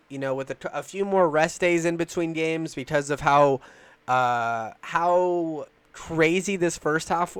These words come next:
of the season was, but it's, it's also, I'm sure, very nice getting some extra help from these starters these past three games. So let's hope that this only carries on into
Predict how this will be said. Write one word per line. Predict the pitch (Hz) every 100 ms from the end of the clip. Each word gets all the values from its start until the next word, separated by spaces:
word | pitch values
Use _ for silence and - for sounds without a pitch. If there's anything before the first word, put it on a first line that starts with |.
| -
of | 160
the | 160
season | 180 175 175 175
was, | 175 175 160
but | 139 135 117
it's, | 143 139 135 _ - - -
it's | 165 170
also, | - 185 175 185 170 160
I'm | 151 151
sure, | - 147
very | 135 147 147 143
nice | 139 139 135
getting | 143 135 135
some | - 131 123 117 - - - _ -
extra | 185 - 165 151
help | 156 131 -
from | 135
these | 131 123
starters | - 131 127 127
these | 131 123
past | 139 127 127
three | 135
games. | 120 120 -
So |
let's | 147 180
hope | 214 185
that | 180
this | 180 180 -
only | 170 208 202
carries | 185 185 175 170 160
on | 151 151 147 - - - - _
into | 208 226 - 208 185 180